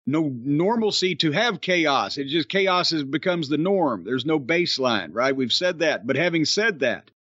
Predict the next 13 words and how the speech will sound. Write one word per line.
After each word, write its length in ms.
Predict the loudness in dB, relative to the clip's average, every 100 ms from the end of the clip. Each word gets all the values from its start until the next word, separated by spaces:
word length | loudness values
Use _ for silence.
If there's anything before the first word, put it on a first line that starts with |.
| _ _ _ _ _ _ -2
in 140 | 0
the 80 | 0
two 240 | 0 0
companies 560 | 0 -2 -2 -2 -2 0
right 220 | -2 -2
now, 480 | -2 -2 -2 -4 -10 _ _ _ _ _ _ -4
the 120 | -2
W 340 | 0 2 0
W 400 | 0 0 0 0
E 120 | 2
is 120 | 2 2
so 180 | 2
s-, 200 | 2 0